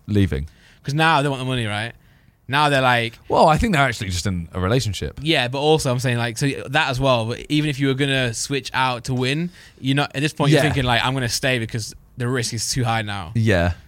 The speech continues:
Speaker 2: I'm gonna shoot myself in the foot."
Speaker 1: <laughs> Yeah.
Speaker 2: Even, even if you are in, in love. You know?
Speaker 1: It's just, it's, but the main reason why is just because I feel like an hour of my night every night
Speaker 2: Yeah.
Speaker 1: is
Speaker 2: I know,
Speaker 1: very
Speaker 2: it's long, man.
Speaker 1: That's sometimes an hour and a half.
Speaker 2: Yeah.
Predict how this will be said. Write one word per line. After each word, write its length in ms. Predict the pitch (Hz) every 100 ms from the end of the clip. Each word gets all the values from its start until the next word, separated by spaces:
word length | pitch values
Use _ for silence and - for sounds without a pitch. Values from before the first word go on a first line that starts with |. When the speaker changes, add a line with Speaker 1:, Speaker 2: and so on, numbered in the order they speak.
| _ _ -
Speaker 2:
I'm 60 |
gonna 80 | 117
shoot 140 | 110
myself 200 | 123 113
in 60 | 107
the 60 | 101
foot." 280 | 113 104 - _ _ -
Speaker 1:
<laughs> 60 | - - -
Yeah. 200 | 110 135
Speaker 2:
Even, 140 | 131
even 140 | 131
if 80 | 120
you 100 | 120
are 140 | 113 104
in, 80 |
in 180 | 101 104
love. 260 | 101 104 - _ _ _ _ _ _ _ _
You 80 | -
know? 180 | 107 110 117 -
Speaker 1:
It's 200 | 127 -
just, 220 | 160 -
it's, 180 | 151 151
but 240 | 120 156 131
the 60 |
main 200 | 151 170
reason 300 | 156 143 123
why 240 | 117 120 101
is 100 | 98
just 160 | 104 -
because 380 | 107 104 95 - - - -
I 60 |
feel 240 | 110 127 127
like 320 | 117 107 - -
an 120 | 107
hour 400 | - 123 123 113
of 100 | 110
my 140 | 104 104
night 320 | 101 95 92 - _ _ _ _
every 200 | 107 107 98
night 260 | 85 92 - -
Speaker 2:
Yeah. 340 | 113 101 95
Speaker 1:
is 160 | 104 95
Speaker 2:
I 20 |
know, 40 | 90
Speaker 1:
very 260 | 104 101
Speaker 2:
it's 300 | 101 98 -
long, 300 | 113 113 107
man. 320 | 104 110 104 98 _ _ -
Speaker 1:
That's 380 | 117 - - -
sometimes 400 | - 135 123 107
an 40 | 104
hour 120 | 104
and 80 | 101
a 20 |
half. 320 | 110 90 -
Speaker 2:
Yeah. 360 | 110 107 107 101